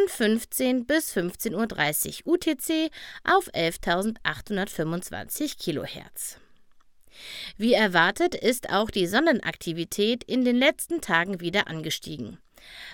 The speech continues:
Am Donnerstag sogar bis auf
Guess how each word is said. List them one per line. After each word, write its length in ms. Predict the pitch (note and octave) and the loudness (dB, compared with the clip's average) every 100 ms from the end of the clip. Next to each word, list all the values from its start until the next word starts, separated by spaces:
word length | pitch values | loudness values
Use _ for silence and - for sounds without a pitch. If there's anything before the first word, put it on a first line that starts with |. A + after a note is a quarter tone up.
| - - | -4 4
Am 460 | E3+ D#3+ D#3+ D#3 | 4 4 0 0
Donnerstag 640 | D#3+ F3 G#3+ A#3 C4+ C#4 - | 2 4 2 2 2 2 2
sogar 540 | B3+ A#3 A#3+ B3+ B3 | -2 2 6 6 4
bis 320 | A#3 B3 B3+ - | 4 2 2 0
auf 300 | G3 A3 | 2 2